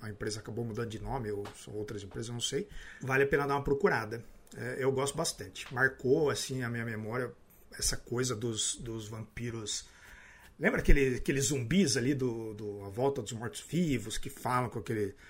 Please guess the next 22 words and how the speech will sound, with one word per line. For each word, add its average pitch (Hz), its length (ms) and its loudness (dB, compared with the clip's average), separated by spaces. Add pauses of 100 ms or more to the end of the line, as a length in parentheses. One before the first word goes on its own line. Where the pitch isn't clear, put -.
(300)
é, 123 300 -2
é - 20 4
naquela 151 380 2
linha 139 320 2
ali. 104 240 -6
Aquilo 104 260 -10
ali 113 160 -6
é, 120 220 -8
é 113 80 -8
muito, 117 680 -4 (840)
muito 143 220 -6
gostoso 151 560 2
de 139 100 2
rever 123 260 4
esse - 140 4
filme 151 300 -2
e 135 40 4
ver 127 220 6
esses 123 300 0
efeitos 117 360 -4
especiais, 120 540 -2
assim, 131 260 -6